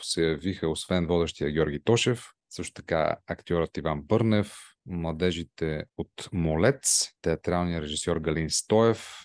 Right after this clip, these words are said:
и също така генералния мениджър на Филип Морис за Демиан Пинтус. Аз ти предлагам да обсъдим кратки извадки от тази среща на тези хора с, а, гостите и публиката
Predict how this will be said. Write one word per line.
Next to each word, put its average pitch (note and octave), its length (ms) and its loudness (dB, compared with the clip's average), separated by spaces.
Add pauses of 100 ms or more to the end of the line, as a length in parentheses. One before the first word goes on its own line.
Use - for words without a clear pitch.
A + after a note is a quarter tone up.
(200)
и F#2+ 180 -2
също - 280 -8
така F2+ 460 0
генералния E2 560 -2
мениджър D#2+ 460 -4
на E2 140 -4
Филип D#2 360 -8
Морис F2 380 2 (520)
за F2 160 -2 (680)
Демиан E2 600 0 (160)
Пинтус. G#2+ 360 4 (680)
Аз D#3 180 0
ти D#3+ 140 -6
предлагам B2 460 4
да G2 60 -4
обсъдим G#2+ 640 0 (160)
кратки - 380 -2
извадки F2+ 720 -2 (100)
от G2 280 -6 (120)
тази E2+ 260 0
среща G2 640 2
на F#2 160 0
тези E2 440 -2 (140)
хора F2+ 300 2
с, - 420 -2
а, E2+ 200 2
гостите F2 480 -2
и E2 80 -4
публиката F#2 720 -2